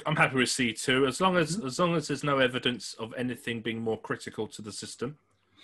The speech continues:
Speaker 1: Uh, obviously, fire propagation, I'd wanna look further at that.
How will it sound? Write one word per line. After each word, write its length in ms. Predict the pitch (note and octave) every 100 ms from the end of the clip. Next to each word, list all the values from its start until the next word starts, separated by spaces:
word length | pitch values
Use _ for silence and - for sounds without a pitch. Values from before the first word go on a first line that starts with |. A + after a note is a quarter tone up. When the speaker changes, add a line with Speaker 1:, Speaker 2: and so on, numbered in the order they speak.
| - - -
Speaker 1:
Uh, 240 | B2 B2 B2
obviously, 360 | C3+ C3 C3
fire 300 | A#2+ - D#3
propagation, 920 | D#3+ D#3 C#3 - C#3 C#3+ - A2 B2+ D3+ _ -
I'd 140 | A2+
wanna 180 | A#2 A#2+
look 180 | A#2 B2
further 400 | - C3 A#2 G#2
at 120 | -
that. 240 | G#2 C3